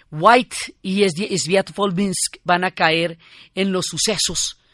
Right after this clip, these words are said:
y cualquier modernización del régimen se va a ir al traste. Y aparece la figura de un personaje que se llama Trepov,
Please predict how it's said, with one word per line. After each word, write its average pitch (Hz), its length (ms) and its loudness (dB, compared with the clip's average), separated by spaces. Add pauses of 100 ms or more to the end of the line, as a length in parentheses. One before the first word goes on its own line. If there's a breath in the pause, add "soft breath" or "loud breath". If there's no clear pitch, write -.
(360 soft breath)
y 175 120 -10
cualquier 202 520 2
modernización 180 680 -2
del 185 160 -2
régimen 185 380 -2
se 160 160 -4
va 151 100 0
a 170 60 -2
ir 165 100 -4
al 135 160 -8
traste. 160 480 -6 (760 loud breath)
Y 202 120 2
aparece 220 520 4
la 240 120 4
figura 202 440 0
de 214 80 0
un 208 120 -2
personaje 190 640 0
que 180 120 0
se 160 160 -2
llama 156 280 0
Trepov, 170 440 -6